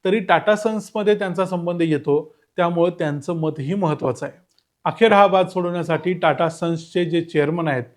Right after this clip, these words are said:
एन चंद्रशेखरन आणि नोएल टाटा हे दोघे भारताचे अर्थमंत्री निर्मला सीतारामन आणि गृहमंत्री अमित शाह यांच्याकडे पोहोचले. अमित शाह यांनी यांना स्पष्ट सांगितलं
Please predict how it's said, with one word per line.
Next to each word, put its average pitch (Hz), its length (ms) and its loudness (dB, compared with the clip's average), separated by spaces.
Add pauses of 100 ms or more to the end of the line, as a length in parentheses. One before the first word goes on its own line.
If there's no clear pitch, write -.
(260)
एन 180 180 0
चंद्रशेखरन 170 840 0 (160)
आणि 196 240 -2
नोएल 165 320 4
टाटा 143 300 -4 (400)
हे 175 100 2
दोघे 151 440 0 (140)
भारताचे 170 680 -2 (160)
अर्थमंत्री 170 580 -2
निर्मला 151 440 -2
सीतारामन 165 640 0 (340)
आणि 208 160 -2
गृहमंत्री 185 600 2 (100)
अमित 175 280 -2
शाह 190 160 0
यांच्याकडे 143 500 0
पोहोचले. 131 360 -6 (500)
अमित 214 280 4
शाह 220 200 4
यांनी 185 360 0
यांना 175 200 -2
स्पष्ट 170 340 -4
सांगितलं 147 600 -4